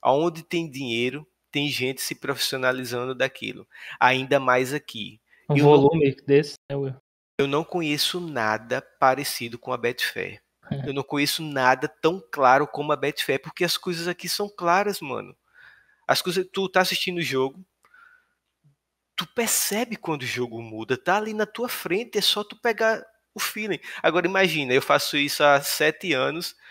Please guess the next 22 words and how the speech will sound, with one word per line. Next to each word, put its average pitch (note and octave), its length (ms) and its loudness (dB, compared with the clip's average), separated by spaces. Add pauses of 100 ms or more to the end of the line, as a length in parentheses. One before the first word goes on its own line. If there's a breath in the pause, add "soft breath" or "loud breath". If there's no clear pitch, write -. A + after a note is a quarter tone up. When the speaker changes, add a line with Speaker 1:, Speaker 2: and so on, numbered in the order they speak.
(340 soft breath)
Speaker 1:
trabalho C#3 460 4
todos C#3+ 260 -2
os D3 180 -6
dias, C3 220 -2
das C#3+ 260 2
treze D#3 460 2
à D#3+ 60 6
meia-noite, D3+ 640 2
final D#3 240 4
de D#3 80 -2
semana, D3 380 0
o B2+ 40 -10
dia D3+ 200 2
todo. C#3+ 180 -4
Será D#3 260 4
que G3 100 -4
eu F3 40 -2
não E3+ 80 -6
sei - 160 -2
analisar C3 420 2
um A#2+ 80 -4
jogo? C3 320 -8